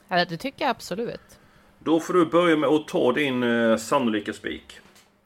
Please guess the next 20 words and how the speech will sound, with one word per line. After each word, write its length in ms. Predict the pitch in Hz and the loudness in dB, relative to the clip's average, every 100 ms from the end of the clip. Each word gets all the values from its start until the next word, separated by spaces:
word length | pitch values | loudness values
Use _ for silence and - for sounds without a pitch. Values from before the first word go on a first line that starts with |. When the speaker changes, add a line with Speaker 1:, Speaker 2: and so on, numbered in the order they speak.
| - - _ | -20 -20 _
Speaker 1:
Ja, 440 | - 240 226 156 | -6 2 4 4
nummer 420 | 160 208 269 285 294 | 2 0 0 0 -2
sex, 640 | - - 294 - - - | -4 0 0 0 -8 -2
Antonio 720 | - 233 - 240 311 294 269 | 2 2 4 4 4 4 2
Trotti, 500 | 233 - 240 - - | 0 0 0 0 -4
V 160 | 185 185 | -2 -2
sjuttiofem 580 | 170 175 170 - 175 175 | -4 -8 -6 -4 -4 -4
fem, 560 | - - 240 - 175 196 _ _ - | -4 0 2 2 -4 -8 _ _ -2
har 120 | 208 | 0
ju 80 | 214 | 2
gått 280 | 208 220 - | 0 -4 2
bra 240 | 185 214 | 4 4
på 180 | 220 220 | 2 -2
distansen 800 | 190 - 156 175 175 - 180 170 | -2 0 2 2 0 -2 0 2
och 40 | |
har 360 | 170 170 175 214 | 2 2 2 2
en 80 | 220 | 4
väldig 360 | 233 190 185 - | 2 2 0 0
kapacitet 720 | 208 - 170 185 180 185 - | 0 0 -4 -2 -2 -2 -2
inombords. 840 | 160 156 160 160 160 165 - - | -4 -4 -4 -6 -6 -6 -10 -16